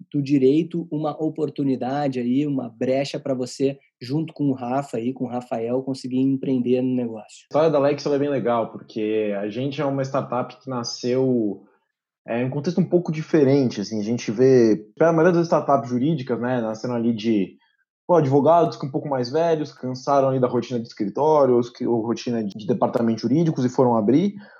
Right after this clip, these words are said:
Speaker 2: ou pessoas fora do direito que decidiram empreender com o meio jurídico, né? A Alexio, ela teve um nascimento um pouco diferente, porque, na verdade, a gente foi incubado no Batista Luz Advogados, que é um escritório que tem,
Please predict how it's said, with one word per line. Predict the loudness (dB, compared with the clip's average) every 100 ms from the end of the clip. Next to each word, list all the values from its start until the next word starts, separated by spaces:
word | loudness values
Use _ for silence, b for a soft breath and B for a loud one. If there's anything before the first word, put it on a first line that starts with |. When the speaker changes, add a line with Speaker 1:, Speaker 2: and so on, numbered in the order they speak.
| B
Speaker 2:
ou | 2 4
pessoas | 4 4 0 0
fora | 2 4 4
do | 2
direito | 2 2 2 -2 -6
que | -2 -2 -2 -2 -6 -2
decidiram | 0 0 2 2 2
empreender | 0 0 2 4 2
com | 0
o | -4
meio | 0 0
jurídico, | 2 0 -2 -4
né? | -2
A | 4
Alexio, | 4 4 2 -2
ela | -2
teve | 0 0
um | 0
nascimento | -2 -2 -4 -4
um | -2
pouco | -4 -4
diferente, | -4 0 2 2 -2 -10 _ b b b _
porque, | -4 2 4
na | 4
verdade, | 4 4 4 2
a |
gente | -2 -2
foi | -4
incubado | -6 -6 -2 2 2 2 -2
no | 0
Batista | 2 2 0 -2 0
Luz | 0
Advogados, | -2 -2 0 0 0 -4 -14 -20
que | -20
é |
um |
escritório | -16 -14 -6 0 0 -2
que | -6
tem, | -4 -2 -4